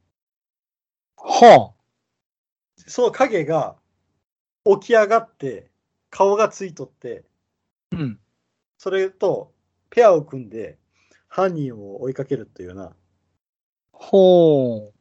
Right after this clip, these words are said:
Speaker 1: う。
Speaker 2: 名探偵影マン。
Speaker 1: すごいな。
Speaker 2: うん。ちょっと画像見てみてや。
Speaker 1: 名探偵
Speaker 2: あの、
Speaker 1: 影マン。
Speaker 2: うん。影が起きとるけん。シャドーマンっていうな、やつが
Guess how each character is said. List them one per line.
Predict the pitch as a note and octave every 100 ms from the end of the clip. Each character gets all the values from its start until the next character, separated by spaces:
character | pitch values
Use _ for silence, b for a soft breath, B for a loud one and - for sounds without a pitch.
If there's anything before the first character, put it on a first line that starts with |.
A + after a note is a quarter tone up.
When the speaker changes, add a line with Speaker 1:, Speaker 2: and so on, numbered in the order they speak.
| _ _ _ _ _ _ -
Speaker 1:
う。 |
Speaker 2:
名 | D#3+ F3
探 | F3 F#3 F3+
偵 | B2+
影 | A#2 A#2+ C3
マ | A2+ E2
ン。 | _ _ _ _ _ _ _ _ _
Speaker 1:
す | - - -
ご | C3+ D#3+
い |
な。 | A2+ F#2+ _ _ _ _
Speaker 2:
う | D3
ん。 | A#2+ F#2 _ _
ち |
ょ | F#3
っ |
と | C#3+ A2+ F#2 _
画 | - C#3+
像 | D#3 D3+
見 | C3+
て |
み | C3+
て | A2 D#2+
や。 | F2+ _ _ _ _ _ _ _ A#2+
Speaker 1:
名 | D3 D#3+
探 | D3 C#3+ D#3 D3 G#2+ _ _ _ _
偵 | - C#3+ B2
Speaker 2:
あ |
の、 | D3+
Speaker 1:
影 | C#3+ - A#2+
マ | D#3+
ン。 | C3
Speaker 2:
う |
ん。 | A2
影 | - A#3 C4
が | F3+ B2 -
起 | D3+
き | -
と | D3+
る |
け | - F2
ん。 | _ _ _ _ _ _ _ _ _ _ _ _ _ _ _ _ _ _ _ _ _ _ _ _ _ _ _ _ _ _ _ _ _
シ | _ F#3
ャ | F#3
ド | C4+ G#3
ー |
マ | D#3 A#2
ン |
っ |
て | _
い | G2+
う | F#2
な、 | F#2 E2+ _ _ _ _ _ _ -
や | B2
つ | A#2
が | A2 F2+